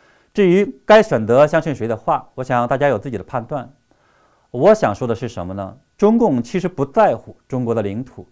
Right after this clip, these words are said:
也不在乎解放军战士的生命，但是呢，他那种不遵守国际规则和协议、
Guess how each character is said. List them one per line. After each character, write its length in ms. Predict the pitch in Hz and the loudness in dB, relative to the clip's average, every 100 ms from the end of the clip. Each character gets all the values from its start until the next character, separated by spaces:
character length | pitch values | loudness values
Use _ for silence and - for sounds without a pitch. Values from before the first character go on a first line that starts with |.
| - | -8
也 160 | 113 | -6
不 80 | 113 | -4
在 220 | 139 156 131 | 2 4 4
乎 280 | 113 104 - _ _ _ _ _ - | -2 -12 -14 _ _ _ _ _ -2
解 140 | 147 | 0
放 120 | 160 | 0
军 160 | 156 170 | 0 0
战 220 | 214 175 | 2 2
士 80 | 117 | 2
的 140 | 107 | -2
生 220 | 104 156 170 | -2 -6 -8
命， 220 | 170 - _ _ | -8 -12 _ _
但 160 | 190 185 | 0 0
是 140 | 190 | 0
呢， 260 | 160 151 - _ _ _ | 0 -2 -8 _ _ _
他 120 | 208 | 2
那 120 | 226 | 4
种 180 | 202 120 | 4 2
不 120 | - | -4
遵 260 | 196 214 220 | 0 0 0
守 260 | - 117 104 | -2 -2 -2
国 160 | 143 | -4
际 120 | 147 | -4
规 260 | 131 185 202 | -2 0 0
则 180 | 151 113 | 0 -2
和 140 | 131 | -2
协 260 | 127 104 120 | -6 -6 -8
议、 220 | 175 | -8